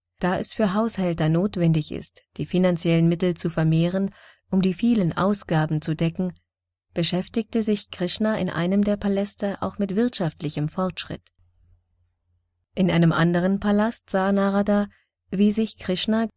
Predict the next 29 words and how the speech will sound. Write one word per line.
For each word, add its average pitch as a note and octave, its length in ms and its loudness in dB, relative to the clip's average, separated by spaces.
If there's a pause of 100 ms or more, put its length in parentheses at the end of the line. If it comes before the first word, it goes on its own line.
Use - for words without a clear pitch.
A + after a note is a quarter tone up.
(100)
gemäß F3+ 380 4
den E3 160 2
regulierenden E3 720 4
Prinzipien E3 600 0
der D#3 120 2
Shastras F#3 640 -4 (420)
des G3 180 0
Familienlebens E3+ 1000 4
erfreute. D3 640 -8 (1700)
In G#3+ 200 6
wieder G#3+ 320 4
einem E3+ 240 2
anderen F#3 480 0
Palast G3+ 520 -4 (340)
saß G3+ 380 0
Krishna A3 480 -2
in G#3 220 -2
tiefer G#3+ 400 -2
Meditation, G3+ 1000 0 (440)
als F#3+ 220 -4
konzentriere G#3 760 0
er G#3+ 140 -4
seinen F#3+ 300 0
Geist F#3 380 -2
auf G3 100 -6
die G3 140 -2
höchste F#3+ 340 -4
Persönlichkeit F#3+ 840 -4
Gottes, F#3 460 -4